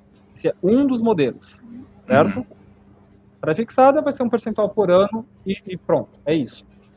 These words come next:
Speaker 1: E aí, no final, desconta o imposto de renda, né, que a gente vai falar dele aqui depois, ah,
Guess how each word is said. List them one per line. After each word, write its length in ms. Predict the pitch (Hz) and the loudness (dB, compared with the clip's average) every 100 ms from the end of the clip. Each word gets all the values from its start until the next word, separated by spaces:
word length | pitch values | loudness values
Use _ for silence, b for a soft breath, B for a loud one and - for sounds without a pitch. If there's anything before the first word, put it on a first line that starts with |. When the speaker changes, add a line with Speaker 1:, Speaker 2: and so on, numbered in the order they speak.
| _ - | _ 0
Speaker 1:
E 80 | |
aí, 80 | 151 | 0
no 80 | 165 | 0
final, 400 | 196 214 175 202 | -2 0 4 2
desconta 380 | 190 - 139 143 | 0 -6 -6 -6
o 20 | |
imposto 260 | - 117 143 | -10 -10 -10
de 80 | |
renda, 480 | 202 175 165 208 269 - _ _ _ _ | -8 -6 -4 -4 -8 -10 _ _ _ _
né, 200 | 135 156 | -6 -6
que 80 | 165 | -6
a 20 | |
gente 140 | 120 - | -12 -8
vai 160 | 117 | -8
falar 220 | 117 123 | -4 -4
dele 180 | 117 120 | -4 -6
aqui 100 | 117 | -10
depois, 400 | 135 151 185 233 - - _ _ - | -8 -6 -4 -6 -12 -20 _ _ -14
ah, 340 | 135 135 135 | -10 -8 -8